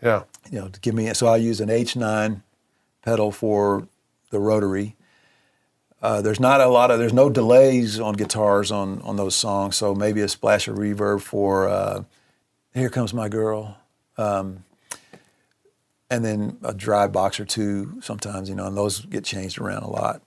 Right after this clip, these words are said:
Speaker 2: Just
Speaker 1: Yeah. Well, let's pull your dad's guitar.
Speaker 2: I love it.
Speaker 1: This is your, this is your dad's three thirty-five. It's a sixty-one.
Speaker 2: Sixty-one.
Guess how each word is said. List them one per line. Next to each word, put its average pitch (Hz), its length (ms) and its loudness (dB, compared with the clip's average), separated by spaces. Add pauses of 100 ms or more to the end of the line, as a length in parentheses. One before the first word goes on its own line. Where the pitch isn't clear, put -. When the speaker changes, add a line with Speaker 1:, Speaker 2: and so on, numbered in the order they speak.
(120)
Speaker 2:
Just - 160 -20
Speaker 1:
Yeah. - 220 -6 (720)
Well, 139 140 2
let's 123 140 4
pull 180 180 2
your 117 100 2
dad's 135 340 6
guitar. - 520 -6 (1300)
Speaker 2:
I - 80 8
love 170 220 6
it. - 80 -4
Speaker 1:
This 170 180 8
is 156 120 4
your, 185 120 4
this 147 260 4
is 139 140 0
your 143 100 4
dad's 120 560 4
three 135 200 2
thirty-five. 127 600 2
It's 110 120 -6
a 113 40 0
sixty-one. 117 680 4
Speaker 2:
Sixty-one. 131 480 0